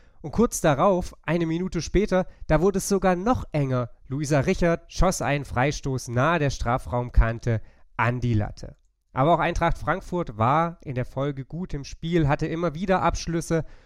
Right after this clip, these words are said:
und forderte Kapitänin Lea Paulik im Tor des F C N, die unter anderem eine kuriose Situation bereinigen musste, als der Ball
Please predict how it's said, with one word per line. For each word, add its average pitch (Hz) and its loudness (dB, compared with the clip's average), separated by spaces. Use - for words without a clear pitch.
und 131 -16
forderte 139 0
Kapitänin 131 0
Lea 123 2
Paulik 123 0
im 135 -10
Tor 123 2
des 117 -6
F 113 -6
C - -8
N, 113 -2
die 175 2
unter 147 0
anderem 135 -2
eine 131 -4
kuriose 160 0
Situation 135 -2
bereinigen 127 0
musste, 127 -6
als 123 2
der 131 0
Ball 143 4